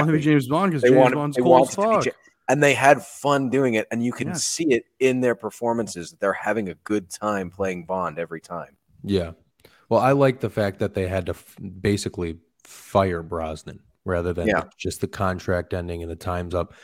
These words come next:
Speaker 1: Ugh.
Speaker 3: But the, the November Man thing, too, one point I wanted to make with that is, say they had done it, w-, and we'll just flat out take, for argument's sake, November Man.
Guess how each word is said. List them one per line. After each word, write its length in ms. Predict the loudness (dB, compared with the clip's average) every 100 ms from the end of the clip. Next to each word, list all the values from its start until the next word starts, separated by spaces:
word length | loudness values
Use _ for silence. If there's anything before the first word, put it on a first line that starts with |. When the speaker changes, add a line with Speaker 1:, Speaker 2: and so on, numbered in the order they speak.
| -18 0
Speaker 1:
Ugh. 60 |
Speaker 3:
But 180 | 2 2 -2 -16 -8
the, 140 | -8 -6
the 160 | -2
November 420 | 2 4 4 4 2
Man 240 | 2 2
thing, 220 | 0 -2
too, 440 | -2 0 0 -2 _ -8
one 200 | -6 -4
point 200 | -4 -2
I 40 |
wanted 180 | 0 -2
to 60 | -4
make 200 | -4 -6
with 120 | -6
that 240 | -2 -2 -2
is, 240 | -6 -12 _ _ _ _ _ _ _ _ _ _
say 360 | -12 2 4 4
they 160 | 4 2
had 300 | 2 0 0
done 220 | 0 0
it, 40 |
w-, 180 | -2 -2 -2
and 140 | 0
we'll 140 | 2
just 220 | 2 -2 -4
flat 280 | 0 2 4
out 220 | 0 -2
take, 360 | -4 -4 -6 _ _ _ _ _ _ _
for 120 | -4 0
argument's 420 | 0 -2 -6 -4
sake, 200 | -8 -6
November 420 | -6 -4 -4 -6
Man. 240 | -10 -14